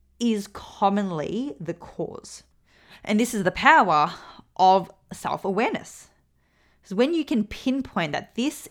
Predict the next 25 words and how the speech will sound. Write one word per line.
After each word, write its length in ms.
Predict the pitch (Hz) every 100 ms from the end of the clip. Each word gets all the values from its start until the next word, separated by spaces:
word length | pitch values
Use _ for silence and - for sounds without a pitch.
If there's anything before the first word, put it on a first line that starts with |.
| -
is 320 | 220 226 196 -
the 200 | 175 196
cause 880 | - - - 196 190 151 165 - - _ _ _ _ -
of 340 | 196 202 175 -
all 260 | 196 208 202
these 260 | 190 170 - _ _ _
challenges 540 | - 180 202 214 180
in 100 | 170
your 100 | 156
life, 400 | 147 - - - _ _ _ _ -
like, 80 | 170
if 140 | 185
you 440 | 175 214 233 269 -
have 340 | - 190 175
the 60 | 170
challenge 720 | 170 - 185 180 160 160 165 - _ _ -
of 440 | 185 180 175 170 - _ _ _ _ _ _ _ 170
being 220 | 220 233
too 340 | 240 - 233 214
busy, 580 | 160 196 165 - 170 _ _ _ _ _ _ _ _ -
it's 140 | 226
probably 500 | - - 247 285 359
not 280 | 247 196 185
because 340 | 214 214 196 170
you 320 | 190 190